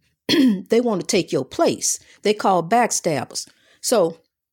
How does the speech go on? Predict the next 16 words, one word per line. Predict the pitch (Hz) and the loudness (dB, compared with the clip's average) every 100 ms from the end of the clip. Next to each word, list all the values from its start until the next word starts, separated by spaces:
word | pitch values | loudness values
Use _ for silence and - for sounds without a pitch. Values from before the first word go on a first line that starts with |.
| _ _ _ - | _ _ _ -4
just | 247 370 359 | 2 2 2
be | 302 | 0
careful | 320 226 190 165 | 2 0 0 0
of | |
those | 160 160 139 | 0 0 -2
people, | - 175 156 208 _ _ _ - | -6 -6 -6 -12 _ _ _ -2
you | 214 | 0
know, | 190 202 208 _ | 0 -2 -8 _
because | 208 254 202 196 _ _ _ _ _ _ _ - | -4 2 2 0 _ _ _ _ _ _ _ -6
some | 247 254 | 0 2
people | 285 202 | 2 0
tell | 202 254 | 0 2
you, | 233 254 | 2 4
"I | 233 233 | 2 4
love | 247 240 196 165 | 4 4 2 0
you," | 151 135 | -6 -6